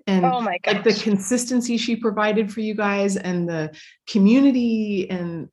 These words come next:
Speaker 1: that is amazing.
Speaker 2: Hundred percent.
Speaker 1: That's really good.
Speaker 2: And I mean, it's
Speaker 1: Yeah.
Speaker 2: even stuff like I can remember getting off the, and, you know, the horses, she had a lot of pasture space and usually she would just drag manure in.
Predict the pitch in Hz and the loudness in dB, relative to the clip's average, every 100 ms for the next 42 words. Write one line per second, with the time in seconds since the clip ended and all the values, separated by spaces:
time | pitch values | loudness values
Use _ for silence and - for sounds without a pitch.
0 | - 160 - 202 190 180 175 170 190 175 | -2 -2 2 0 0 -2 -2 0 -2 -2
1 | 120 - 190 _ _ - 330 320 320 285 | -6 -10 -14 _ _ -4 0 0 0 0
2 | 208 226 214 285 302 320 330 349 359 392 | 0 0 0 0 0 -2 -2 0 0 0
3 | 415 - 349 339 320 285 247 294 285 294 | -4 -2 -2 0 -2 -2 -2 -2 -2 -2
4 | 277 277 302 262 269 269 262 254 - 240 | -2 -2 -2 -2 -2 -2 -2 -4 -6 -4
5 | 233 220 - - - - - 302 302 240 | -4 -4 -10 -20 -20 -2 0 2 0 0
6 | 349 320 302 359 370 349 330 - 359 320 | 0 2 2 2 0 -2 -4 -2 -2 0
7 | 269 262 254 247 - 220 233 - 320 330 | 0 0 0 -2 -4 -4 -4 -4 -4 -4
8 | - 330 370 359 320 370 370 330 277 294 | -2 -2 -4 -4 -2 -2 -2 -4 -4 -4
9 | 247 233 247 - 214 220 220 233 233 233 | -6 -6 -8 -4 -2 -2 -4 -4 -4 -2
10 | 240 220 - 185 196 226 285 | -2 -2 -4 -4 -4 -4 -4